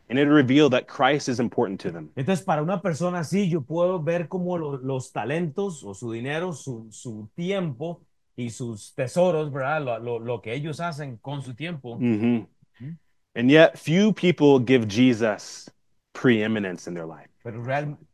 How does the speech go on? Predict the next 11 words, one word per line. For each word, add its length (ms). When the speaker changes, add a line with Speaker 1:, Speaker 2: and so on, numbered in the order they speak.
Speaker 2:
realmente 580
son 280
pocas 340
las 160
personas 760
que 120
les 120
dan 200
estas 360
tres 300
tes-, 360